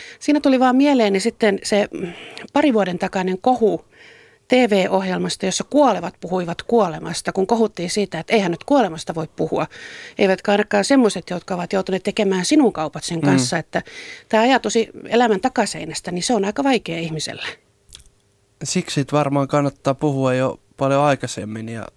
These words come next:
Speaker 2: hyvässä seurassa piimälasin tai punaviinilasin äärellä. Että mä ajattelin sitä samaa silloin, että mites tää nyt näin kauheaa on. Mut toisaalta kun se on niin kuin ulkoistettu ja poistettu, tota,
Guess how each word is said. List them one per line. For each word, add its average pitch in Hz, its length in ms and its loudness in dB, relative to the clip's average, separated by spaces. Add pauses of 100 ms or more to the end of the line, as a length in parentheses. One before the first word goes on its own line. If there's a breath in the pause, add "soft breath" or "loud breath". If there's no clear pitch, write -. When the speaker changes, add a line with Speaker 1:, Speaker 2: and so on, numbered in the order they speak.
(340)
Speaker 2:
hyvässä 135 360 0
seurassa 120 540 0
piimälasin 123 840 -4
tai 120 200 -6 (200)
punaviinilasin 117 880 -6
äärellä. 110 420 -8
Että - 260 -14
mä 123 220 -6 (1800 loud breath)
ajattelin 147 420 2
sitä - 140 -4
samaa 123 460 0
silloin, 123 500 -4 (520 soft breath)
että 117 300 -16
mites 127 300 -6
tää 123 220 -2
nyt 113 200 -10
näin 117 300 -6 (340 soft breath)
kauheaa 117 520 -2
on. 110 180 -8
Mut 120 160 -10
toisaalta 139 420 -2
kun - 100 -14
se 143 120 0
on 139 120 2
niin 135 140 -4
kuin 131 260 -6 (380)
ulkoistettu 127 800 -2
ja 117 120 -2
poistettu, - 800 -6 (180)
tota, 117 360 -10